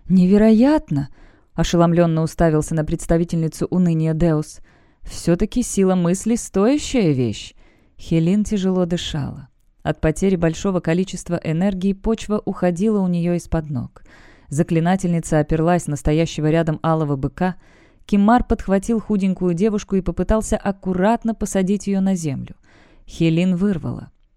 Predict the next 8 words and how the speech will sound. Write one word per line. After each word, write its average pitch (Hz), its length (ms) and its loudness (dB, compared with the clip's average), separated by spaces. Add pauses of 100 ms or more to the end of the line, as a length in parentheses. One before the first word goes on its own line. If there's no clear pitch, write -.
(120)
Черная 160 520 0
жижа, 156 380 0
как 143 220 -2
результат 151 520 0
израсходованной 160 920 -2
свыше 170 360 -6
нормы 156 360 -2
магии, 180 520 -2